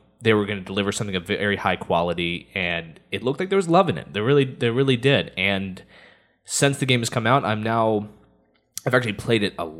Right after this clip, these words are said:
a fair amount, considering, you know, that I haven't had an insane amount of time to be playing a lot of games. I've been able to fit Battlefield one, and at this point, I think I'm a level thirty online and have done a fair amount of campaign missions.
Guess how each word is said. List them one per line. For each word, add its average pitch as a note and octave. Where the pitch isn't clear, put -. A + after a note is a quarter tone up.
a F2+
fair E3
amount, A2+
considering, G2
you G2
know, F2+
that E2+
I F2+
haven't G#2
had G2
an F2+
insane G#2
amount G2
of -
time G2
to F#2
be F2
playing G2
a F#2
lot F2
of F2
games. G2
I've G#2
been A#2
able G#2
to F#2
fit F#2
Battlefield F#2
one, F2+
and G#2
at F#2+
this A#2
point, A2+
I -
think G#2+
I'm G2+
a F2+
level F2+
thirty G#2
online F2+
and F2+
have F#2+
done G2+
a F2+
fair G2+
amount F#2+
of E2
campaign E2+
missions. -